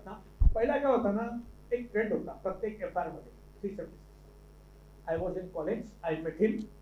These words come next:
किंवा मी त्याच्या कंपनीमध्ये कामावर होती, किंवा मी एरोस्पेस होती, ते पायलट होता. आणखी माझा, मला त्याने घरी बोलवला, गुंगीची दवाई दिली काहीतरी, मला गुंगी आली, आणखी मी बेहोश बेशुद्ध झाली, मग अशी त्याने सेक्स केला.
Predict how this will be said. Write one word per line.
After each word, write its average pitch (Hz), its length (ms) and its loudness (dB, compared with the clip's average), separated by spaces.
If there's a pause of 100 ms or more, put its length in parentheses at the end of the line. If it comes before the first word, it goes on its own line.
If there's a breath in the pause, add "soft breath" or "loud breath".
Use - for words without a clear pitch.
(400)
किंवा 196 160 2
मी 190 160 -2
त्याच्या 196 200 -4
कंपनीमध्ये 208 500 0
कामावर 208 340 4
होती, 208 440 2 (120)
किंवा 208 160 2
मी 208 120 6
एरोस्पेस 214 440 6
होती, 220 260 -2
ते 220 40 2
पायलट 214 380 4
होता. 247 340 0 (440)
आणखी 202 460 -2 (400)
माझा, 196 460 0
मला 185 200 -2
त्याने 202 220 -2
घरी 180 220 0
बोलवला, 202 400 2 (840)
गुंगीची 196 420 -2
दवाई 196 320 2
दिली 202 220 0
काहीतरी, 220 380 0 (280)
मला 196 140 6
गुंगी 196 280 6
आली, - 520 6 (280)
आणखी 190 280 4
मी 202 120 4
बेहोश 202 260 6
बेशुद्ध 214 380 4
झाली, 202 480 2 (280)
मग 190 80 4
अशी 190 260 0
त्याने 180 180 -2
सेक्स 190 320 -10
केला. 220 240 0